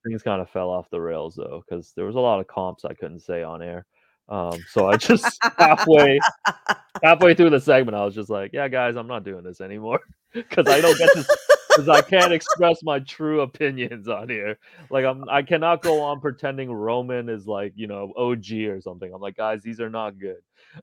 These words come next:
Speaker 1: Um,
Speaker 2: <laughs>
Speaker 1: so anyways, yeah,
Speaker 2: Roman would
Speaker 1: no.
Speaker 2: not be O G. I mean, also, too, it's like you have to go two hours now.
Speaker 1: Mm, yeah, yeah, we do have to go two hours, as,
Speaker 2: So
Speaker 1: as
Speaker 2: it's
Speaker 1: I
Speaker 2: like,
Speaker 1: always
Speaker 2: that's a lot, that's a lot of content to fill.
Speaker 1: Well, two hours and, like,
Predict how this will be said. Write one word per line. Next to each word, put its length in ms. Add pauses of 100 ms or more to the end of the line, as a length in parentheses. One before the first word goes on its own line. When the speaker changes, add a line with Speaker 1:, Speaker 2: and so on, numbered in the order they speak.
(120)
Speaker 1:
Um, 680 (100)
Speaker 2:
<laughs> 320
Speaker 1:
so 380 (480)
anyways, 640
yeah, 200
Speaker 2:
Roman 100
would 140
Speaker 1:
no. 40
Speaker 2:
not 260
be 180
O 120
G. 220 (180)
I 80
mean, 120
also, 320
too, 240
it's 140
like 140
you 80
have 120
to 100
go 160
two 280
hours 420
now. 420 (580)
Speaker 1:
Mm, 160
yeah, 240
yeah, 220
we 160
do 100
have 140
to 80
go 140
two 200
hours, 280
as, 180
Speaker 2:
So 140
Speaker 1:
as 80
Speaker 2:
it's 120
Speaker 1:
I 0
Speaker 2:
like, 200
Speaker 1:
always 20
Speaker 2:
that's 220
a 60
lot, 260
that's 200
a 40
lot 200
of 60
content 520
to 100
fill. 420
Speaker 1:
Well, 280
two 220
hours 440
and, 100
like, 220